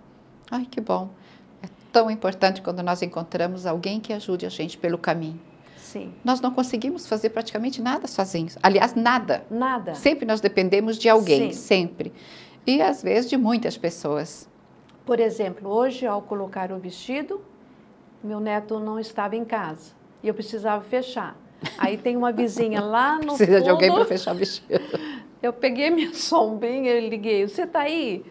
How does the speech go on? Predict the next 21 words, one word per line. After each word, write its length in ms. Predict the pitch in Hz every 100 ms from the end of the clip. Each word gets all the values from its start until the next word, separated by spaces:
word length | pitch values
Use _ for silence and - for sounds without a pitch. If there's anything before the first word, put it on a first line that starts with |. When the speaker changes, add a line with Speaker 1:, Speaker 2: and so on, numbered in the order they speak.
| -
Speaker 2:
Você 140 | 311
pode 240 | 349 403
fechar 280 | 320 262 254
meu 160 | 226 220
vestido?" 640 | 214 214 320 339 220 180 170 - -
Aí 140 | - 226
lá 180 | 240 247
vou 160 | 240
eu 100 | 233 220
com 80 |
o 20 | 220
vestido 360 | 214 - 220
aberto, 440 | 202 185 208 294 294
ela 160 | 233
no 100 | 226 220
portão, 460 | 220 208 208 269
só 180 | 302 269
fechou, 380 | 247 233 233 240
"Tchau, 280 | 240 320 294
obrigada." 580 | 262 302 254 285 262 349
<laughs> 800 | - - - - - - 381